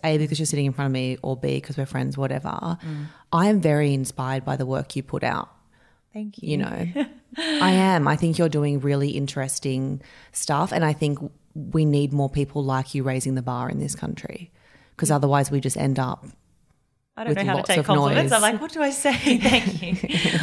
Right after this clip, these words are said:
Speaker 1: <laughs>
Speaker 2: Um, no, it's really nice to hear that because especially it is really hard as well. Um, like, it kills me. And sometimes I think there is a, probably a balance needed in that. Um, you can't always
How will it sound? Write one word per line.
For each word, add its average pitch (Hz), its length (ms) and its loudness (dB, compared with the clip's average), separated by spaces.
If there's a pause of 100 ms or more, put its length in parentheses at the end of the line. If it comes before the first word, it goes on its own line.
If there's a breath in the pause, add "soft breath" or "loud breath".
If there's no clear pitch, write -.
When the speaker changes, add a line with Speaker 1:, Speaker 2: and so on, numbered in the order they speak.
Speaker 1:
<laughs> - 40 -6
Speaker 2:
Um, 196 220 6
no, 196 100 4
it's 160 200 0
really 214 200 2
nice 214 200 2
to 202 80 -2
hear 175 120 4
that 151 140 4
because 175 180 2
especially 160 800 2 (320 loud breath)
it 185 160 4
is 185 200 2
really 143 300 -2
hard 127 460 2
as - 200 0
well. - 400 2
Um, 139 440 2
like, 143 180 0
it 127 100 -8
kills - 340 -2
me. 165 380 -4
And 147 220 2
sometimes 143 460 0
I 139 120 2
think 143 360 -2 (440 soft breath)
there 143 220 4
is 139 100 0
a, 143 40 -6
probably 139 480 -2
a 135 60 0
balance 131 460 0
needed 135 340 -2
in 139 120 0
that. - 260 -2 (220)
Um, 131 580 0 (440)
you 143 140 -2
can't 131 360 0
always 131 680 -2